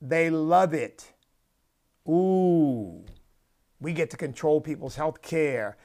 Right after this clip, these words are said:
We get to control their travel. We get to control their bodies. We get to tell them whether they can and cannot move or go outside or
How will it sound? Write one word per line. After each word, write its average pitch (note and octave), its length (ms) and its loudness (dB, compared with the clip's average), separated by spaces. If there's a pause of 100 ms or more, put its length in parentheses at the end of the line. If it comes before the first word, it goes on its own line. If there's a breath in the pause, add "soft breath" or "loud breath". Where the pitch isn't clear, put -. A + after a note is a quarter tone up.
(120 soft breath)
We F3 100 -4
get D#3 160 -2
to - 60 -14
control D3+ 600 -2
their C3 220 -6
travel. C3+ 880 -4 (180 soft breath)
We E3 100 -2
get E3 180 -4
to D3 80 -8
control D3 600 0
their C3 180 -2
bodies. C3+ 800 -4 (200 soft breath)
We F#3 100 0
get E3+ 160 -2
to C3+ 80 -14
tell D#3+ 240 0
them D3+ 160 -4
whether D3 200 -2
they C#3 140 -6
can C#3+ 320 -6
and B2 100 -10
cannot C#3+ 460 -8
move C#3+ 640 2
or A#2+ 120 -4
go C#3+ 240 0
outside C#3 960 0
or A#2 160 -4